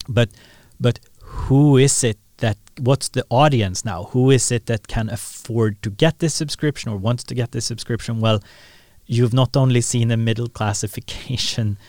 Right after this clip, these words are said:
of journalists, you see a middle classification, classification of,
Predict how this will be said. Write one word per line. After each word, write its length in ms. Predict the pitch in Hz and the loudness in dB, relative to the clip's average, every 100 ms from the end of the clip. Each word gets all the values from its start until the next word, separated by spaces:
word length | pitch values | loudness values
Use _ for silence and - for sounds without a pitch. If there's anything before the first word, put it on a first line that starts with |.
| _ _ | _ _
of 320 | - 113 101 - _ - | 0 2 0 -4 _ -4
journalists, 720 | 139 180 190 107 135 - - | 2 4 4 2 0 -2 -6
you 120 | 113 | -4
see 240 | 104 123 110 | -2 0 0
a 40 | |
middle 320 | 107 110 113 | 0 0 -2
classification, 960 | 107 - 104 101 98 101 - 110 - - | -4 -4 -4 -4 -6 -10 -10 -10 -10 -12
classification 1040 | - 104 - 107 - - - 107 101 - 104 | -6 -6 -4 -8 -12 -18 -10 -6 -4 -4 -4
of, 300 | 107 104 98 | -2 -2 -2